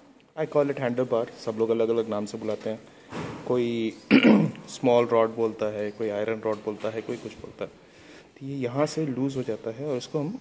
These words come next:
extend कर सकते हैं। मैंने पहले इसको fix किया था तो proper fit नहीं हो रहा था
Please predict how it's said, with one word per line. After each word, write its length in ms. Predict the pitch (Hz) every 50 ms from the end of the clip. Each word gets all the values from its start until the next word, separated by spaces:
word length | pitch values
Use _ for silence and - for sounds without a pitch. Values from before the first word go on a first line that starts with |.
| -
extend 300 | - - - - 139 127
कर 100 | - 110
सकते 280 | - - 95 - - 95
हैं। 80 | - - - - _ _ _ _ _ _ _ - - _ _ _ _ _ _ _
मैंने 140 | 143 143 160
पहले 240 | 160 - 139 156 170
इसको 160 | 165 165 170
fix 200 | 165 156 151 -
किया 140 | - 156 151
था 120 | 151 165
तो 80 | 165 170
proper 260 | 165 - 143 135 160
fit 240 | 156 - 151 147 -
नहीं 80 | 143
हो 60 | 127 113
रहा 120 | 110 104
था 200 | - 101 92 95